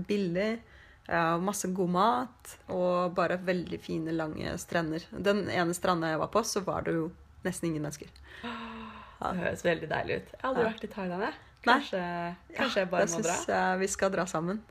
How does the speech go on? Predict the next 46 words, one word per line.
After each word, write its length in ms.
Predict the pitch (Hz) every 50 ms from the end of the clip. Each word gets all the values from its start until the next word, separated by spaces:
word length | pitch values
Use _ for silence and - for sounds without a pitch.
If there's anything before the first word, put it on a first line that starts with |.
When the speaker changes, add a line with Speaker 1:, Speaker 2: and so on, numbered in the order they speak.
| - - -
Speaker 1:
ja. 140 | 175 190 220 - - - - - - - - - - - - - - -
Speaker 2:
Da 100 | 180 175
drar 220 | 165 170 180 180
vi 80 | - -
Speaker 1:
A-, 20 |
Speaker 2:
sammen. 240 | - 180 175 165 180
Speaker 1:
Asia-tur 380 | - 190 185 196 190 - 190 180
neste 240 | 180 175 - - 156
gang, 140 | 156 165 208
så 120 | - 202
kan 200 | - - 190 190
dere 200 | 185 180 185 180
høre 200 | - 175 165 160
om 100 | 165 185
den 160 | 175 170 165 175
på 100 | - 165
en, 600 | 160 165 165 190 185 220 - 185 175 185 180 -
en 120 | 175 170 180
podd 300 | - - 180 170 180 208
i 100 | 180 180
to 160 | 180 - 180
tusen 300 | 170 - - - 196 196 - - 190 180
sytten. 380 | - - 190 - - 208 214 - - -
Speaker 2:
<laughs> 1200 | 285 247 233 285 339 370 359 349 359 - 339 330 - 285 180 165 226 - - - 202 190 - -
Speaker 1:
Ja. 120 | - 190 175 - - - - - - - - - - -
Speaker 2:
Det 300 | 196 185 202 190 208 202
høres 240 | 196 175 170 170 -
veldig 200 | 165 160 - -
bra 160 | - - - - 180
ut. 120 | 185 - - - - - -
Speaker 1:
Mhm. 280 | 370 453 403 349 403 494 - - - -
Ja, 80 | 381
men 120 | 403 427 403
det 80 | 339
var 80 | 320 349
det. 120 | 359 403 427 - - - - - - - - - 202
Speaker 2:
Det 160 | 240 277 311
var 120 | 339 349 311
det. 120 | 220 180 233 - 294 302
Speaker 1:
Ja. 120 | 311 330 381 - - - - -
Speaker 2:
Eh, 220 | 277 277 285 285 285
neste 300 | 277 285 277 - - - 185
podd 340 | - - - - - 392 415
kommer 380 | - 302 254 247 247 254 254 -
om, 340 | - 220 220 214 214 214 214
eh, 320 | 214 214 214 208 208 208